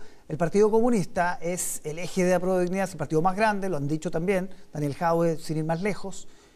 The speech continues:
Eh, tiene que haber un piso de ministros para el P C, o sea, no, no sería, no sería razonable que tuviera un ministro o dos ministros. ¿Cuál es el piso que ustedes esperan?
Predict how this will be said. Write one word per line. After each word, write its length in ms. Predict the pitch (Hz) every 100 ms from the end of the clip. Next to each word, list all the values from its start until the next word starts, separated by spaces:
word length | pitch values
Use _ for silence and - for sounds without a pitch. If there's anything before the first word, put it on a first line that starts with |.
| _ _ _
Eh, 100 | - -
tiene 140 | 302
que 60 | 214
haber 120 | 185
un 120 | 143
piso 380 | - 285 277 269
de 80 | 247
ministros 420 | 254 294 - 262
para 140 | 254 247
el 60 |
P 80 | 208
C, 140 | - 190
o 40 |
sea, 160 | - -
no, 140 | 147
no 100 | 151
sería, 340 | 156 151 180
no 500 | 175 - - - -
sería 260 | 143 165 185
razonable 400 | 170 165 185 196
que 80 | 160
tuviera 380 | 170 196 170 175
un 220 | 220 208
ministro 400 | 269 269 - 196
o 20 |
dos 100 | 208
ministros. 440 | 226 262 156 151
¿Cuál 140 | - 233
es 80 | 208
el 120 | 165
piso 300 | 226 180 160
que 60 |
ustedes 260 | 147 165 147
esperan? 280 | - 123